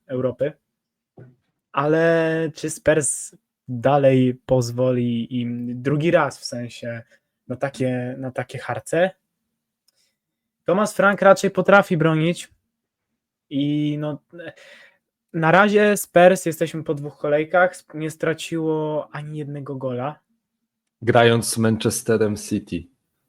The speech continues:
Speaker 1: Grając z City na przykład, więc, mm, no, to będzie, to będzie jak w jakikolwiek, e, sposób, jakkolwiek ja mogę mówić o Spurs,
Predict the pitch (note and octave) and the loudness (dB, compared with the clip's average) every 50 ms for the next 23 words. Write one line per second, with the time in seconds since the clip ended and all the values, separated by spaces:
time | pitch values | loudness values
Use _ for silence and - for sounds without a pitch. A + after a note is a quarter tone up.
0 | _ _ _ _ _ - C3+ C#3+ D#3 D#3 D3+ D3+ C#3+ - - - - C#3+ C#3+ - | _ _ _ _ _ -6 -2 0 0 0 0 -2 -4 -6 -8 -6 -4 -4 -4 -2
1 | - C#3 C#3 D3 C#3 - C#3+ C#3 C3+ - - C#3 B2+ - - C3+ C#3 C#3 - - | -2 -2 -2 -2 -4 -4 -4 -4 -4 -2 -2 -4 -2 2 4 4 4 4 0 -6
2 | _ _ _ _ _ _ _ _ _ _ _ _ _ - B2 C#3+ D3+ D3+ D3 D3 | _ _ _ _ _ _ _ _ _ _ _ _ _ -8 -4 -4 -2 -2 -4 -4
3 | D3+ C#3+ - - - _ _ _ _ _ _ _ _ _ _ _ D3+ C#3+ C#3 C#3+ | -6 -8 -12 -16 -20 _ _ _ _ _ _ _ _ _ _ _ -18 -14 -14 -12
4 | C#3+ C#3+ C#3+ C#3+ C#3+ C#3 C#3+ - _ _ _ _ _ A3+ _ _ _ _ _ _ | -12 -10 -10 -10 -12 -12 -14 -18 _ _ _ _ _ _ _ _ _ _ _ _
5 | A3+ _ _ _ _ _ _ _ _ _ _ _ _ - D3+ D#3+ D#3+ D3+ - - | _ _ _ _ _ _ _ _ _ _ _ _ _ -6 -4 -4 -4 -4 -6 -8
6 | E3 D3+ D3 C3+ F3 F#3 F3 D3+ A#2+ B2 A#2+ A2+ G#2+ _ _ _ _ _ - C#3 | -10 -6 -2 2 2 4 4 2 0 -2 -4 -4 -6 _ _ _ _ _ -8 -4
7 | C3 E3 E3+ D#3 E3+ D#3+ D3+ - _ _ - D3 C#3+ - - C#3+ - - D3+ C#3 | -2 -2 -2 -2 -4 -6 -8 -8 _ _ -2 -2 -2 -2 -4 -6 -4 -2 -2 -2
8 | C3 C#3+ C3+ - - D3 C#3 C#3 C#3 C3+ C3+ C#3 C3 - - - D3 D3 - - | -2 -4 -6 -6 -6 -6 -4 -4 -4 -6 -8 -12 -16 -10 -4 -2 -2 -2 -2 -4
9 | D3 C#3 - - _ - - - - _ - C#3+ - - - - - G3 G3+ G3 | -8 -10 -10 -16 _ -20 -20 -20 -12 _ -4 -4 -4 -4 -6 -2 2 4 4 4
10 | F3+ E3 F3 D#3 - - F3 F#3 F#3 F3+ E3+ D#3+ D3+ D3+ D#3 C#3 D3+ D#3 D#3 D#3+ | 2 0 -4 -4 -2 2 4 6 6 6 6 4 2 -2 -4 -2 -4 -4 -2 -2
11 | D#3 D3 D#3 D3 - D3 C3+ - - C#3 C#3 C#3 D#3 - - | -2 -2 -4 -4 -4 -4 -4 -2 2 4 4 4 4 2 -4